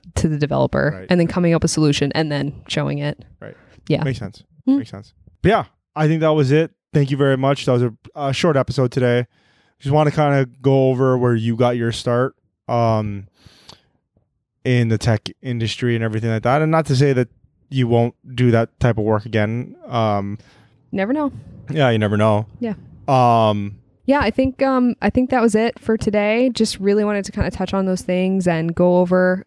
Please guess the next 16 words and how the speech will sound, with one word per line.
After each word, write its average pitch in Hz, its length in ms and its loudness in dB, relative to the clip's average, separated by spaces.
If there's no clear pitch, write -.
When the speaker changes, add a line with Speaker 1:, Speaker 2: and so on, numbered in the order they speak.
Speaker 1:
let 190 260 -2
you 190 60 -6
folks - 220 -2
know 185 200 4
it's - 200 -2
not 208 240 0
that 208 120 -4
intimidating. 196 600 0
It's 208 100 0
a - 40 -6
pretty, 185 440 0
it's - 100 -8
a 214 60 -4
pretty 190 220 0
straightforward 175 640 0
job, 175 440 2